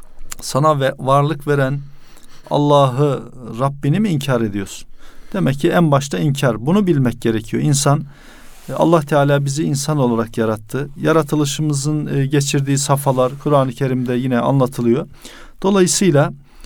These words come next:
işin başı Rabbini tanımaktan geçiyor. Allah'ı bilmekten, tanımaktan ge-, geçiyor.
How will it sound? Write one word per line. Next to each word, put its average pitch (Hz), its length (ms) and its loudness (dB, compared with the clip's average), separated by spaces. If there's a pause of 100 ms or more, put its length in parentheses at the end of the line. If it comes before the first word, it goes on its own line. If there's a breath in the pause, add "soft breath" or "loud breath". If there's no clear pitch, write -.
(240 soft breath)
işin 170 420 2
başı 151 340 0 (180)
Rabbini 147 380 0
tanımaktan 143 580 2
geçiyor. 117 380 0
Allah'ı 135 460 2
bilmekten, 135 480 -4
tanımaktan 135 560 -2
ge-, 123 340 -2
geçiyor. 131 500 0